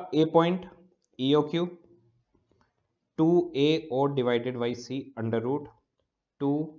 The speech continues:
फिफ्टी फ़ोर थाउजेंड। ऑर्डरिंग कॉस्ट अब इन्होंने कर दी कि भैया ऑर्डरिंग कॉस्ट हमारी बदल गई, कितनी कर दी थी बदल के? सिक्स हंड्रेड,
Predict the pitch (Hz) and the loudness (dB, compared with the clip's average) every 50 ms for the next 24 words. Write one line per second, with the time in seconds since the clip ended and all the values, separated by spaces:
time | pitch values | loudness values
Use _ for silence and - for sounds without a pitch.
0 | - _ _ _ _ _ _ _ _ _ _ _ _ _ _ _ _ _ _ _ | -20 _ _ _ _ _ _ _ _ _ _ _ _ _ _ _ _ _ _ _
1 | _ _ _ _ _ _ _ _ _ _ _ - 143 135 139 - - 151 147 143 | _ _ _ _ _ _ _ _ _ _ _ -4 -4 -4 -4 -4 -4 -4 -4 -4
2 | 147 - 147 143 143 139 - 147 143 139 143 143 147 156 151 - - _ _ _ | -4 -2 0 0 0 0 -2 -2 -2 0 -2 -4 -6 -8 -12 -14 -20 _ _ _
3 | _ _ _ _ _ _ 123 131 135 139 143 151 151 147 147 139 139 139 143 139 | _ _ _ _ _ _ 2 4 4 4 2 -2 -4 -2 0 -2 0 0 -2 -4
4 | 139 139 139 139 139 139 139 139 127 127 135 143 143 143 127 131 131 139 139 135 | -4 -4 -4 -4 -4 -4 -4 -6 -6 -4 -4 -4 -4 -4 -6 -4 -2 -2 -2 -2
5 | 131 131 131 131 - 127 120 123 - 123 120 120 120 113 107 113 117 120 127 139 | -2 -4 -8 -8 -6 -8 -8 -8 -10 -12 -12 -10 -10 -10 -8 -8 -8 -8 -8 -8
6 | 147 151 147 _ _ _ _ _ _ _ _ _ _ _ _ - 120 113 123 127 | -10 -12 -14 _ _ _ _ _ _ _ _ _ _ _ _ -16 -16 -12 -10 -8
7 | 127 131 123 123 127 123 131 127 120 120 120 120 117 127 135 147 165 190 - - | -8 -8 -8 -8 -10 -10 -8 -10 -8 -10 -12 -14 -14 -14 -14 -12 -12 -14 -16 -20
8 | _ _ _ _ _ _ _ _ _ _ _ _ _ _ _ _ _ _ _ _ | _ _ _ _ _ _ _ _ _ _ _ _ _ _ _ _ _ _ _ _
9 | _ _ _ _ _ _ _ _ _ _ _ _ _ _ _ _ _ _ _ _ | _ _ _ _ _ _ _ _ _ _ _ _ _ _ _ _ _ _ _ _
10 | _ _ _ _ _ _ _ _ _ _ _ _ _ _ - 156 143 151 - 139 | _ _ _ _ _ _ _ _ _ _ _ _ _ _ -6 -6 -6 -4 -6 -8
11 | 110 95 85 73 | -8 -8 -10 -12